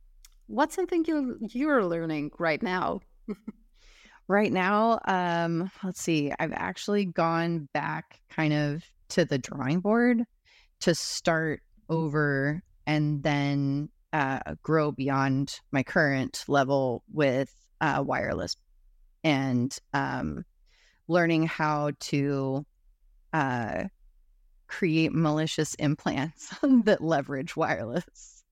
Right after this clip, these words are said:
Speaker 2: So I just recently had, uh, the opportunity to do a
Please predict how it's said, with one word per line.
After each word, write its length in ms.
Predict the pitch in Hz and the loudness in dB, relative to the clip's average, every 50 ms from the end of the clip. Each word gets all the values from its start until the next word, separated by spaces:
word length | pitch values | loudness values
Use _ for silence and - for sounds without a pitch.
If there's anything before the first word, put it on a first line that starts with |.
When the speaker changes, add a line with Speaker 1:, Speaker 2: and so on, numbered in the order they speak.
| - - - - - - - - _ | -18 -16 -16 -16 -16 -18 -20 -18 _
Speaker 2:
So 600 | - - - 240 190 - 214 170 165 156 156 - - - - - - _ - | -4 0 2 2 4 4 2 0 2 0 -2 -6 -8 -16 -20 -20 -10 _ -2
I 80 | 165 | 0
just 240 | 147 175 185 - - | 2 2 2 2 2
recently 460 | 180 190 175 - 190 180 175 165 165 | 0 0 2 2 2 2 4 2 2
had, 600 | 185 175 196 175 156 151 156 151 151 151 147 139 - - - | 0 0 0 0 2 2 2 0 0 -2 -4 -6 -10 -8 -4
uh, 600 | 147 151 143 139 139 143 139 135 131 131 131 135 - - | -2 0 0 0 0 0 0 0 -2 -2 -4 -4 -4 -2
the 100 | 156 147 | 0 0
opportunity 520 | 143 143 - 156 156 - 170 165 156 156 | 0 0 -2 -4 -4 -2 0 2 2 2
to 100 | 151 147 | 2 0
do 160 | 139 147 147 143 | 0 0 0 0
a 100 | 135 | 0